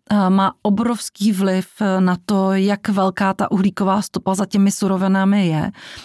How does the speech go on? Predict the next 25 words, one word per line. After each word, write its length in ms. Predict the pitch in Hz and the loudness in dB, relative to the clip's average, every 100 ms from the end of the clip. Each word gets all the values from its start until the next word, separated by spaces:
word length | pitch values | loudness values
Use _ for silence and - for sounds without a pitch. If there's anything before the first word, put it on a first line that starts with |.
| - - | -20 -8
A 60 | 214 | -4
to, 140 | 208 | -4
co 120 | 208 | -4
se 140 | 226 233 | -4 -4
často 420 | - 247 - 240 | -2 -4 -2 -6
považuje, 600 | - 196 196 208 208 208 202 | -2 0 2 2 2 2 0
jako 260 | 202 208 | -2 -2
že 140 | 196 202 | 0 0
velmi 480 | 175 196 196 202 | 0 0 2 4
mění 600 | 208 208 214 220 220 214 | 4 4 4 4 4 2
tu 140 | 202 185 | 2 0
uhlíkovou 440 | 202 190 - 190 | 2 0 0 -2
stopu 380 | - 185 - - | -2 -6 -4 0
a 60 | 208 | 2
navyšuje, 600 | 202 196 202 - 196 196 - - - | 2 2 -2 -2 -2 -2 -6 -18 -4
že 80 | 208 | 0
je 80 | 208 | 0
logistika, 800 | 208 196 190 - 190 - 170 170 | 0 0 -2 -2 -6 -2 -4 -2
takže 340 | 196 180 - 208 | -6 -6 -4 -2
ta 120 | 208 | 2
naopak, 680 | 202 - 202 - 190 190 202 | 2 0 -2 0 -2 0 -2
eh, 40 | 196 185 180 | 0 2 2
má 260 | 185 190 | 2 2
vlastně 440 | 180 180 - 202 190 - 226 | 0 -2 0 0 0 0 -4
jako 360 | 185 202 196 | -4 -2 -2